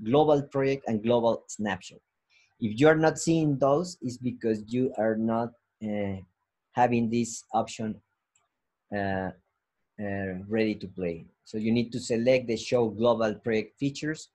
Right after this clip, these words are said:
in order to see these options. And if I go to the open project, you could see that I have this global project file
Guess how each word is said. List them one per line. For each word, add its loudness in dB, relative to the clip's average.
in -2
order 0
to -8
see -4
these -4
options. -8
And -2
if -2
I 6
go 4
to -2
the 0
open 0
project, 0
you 0
could -2
see -4
that 0
I 2
have 0
this -2
global 2
project -4
file 2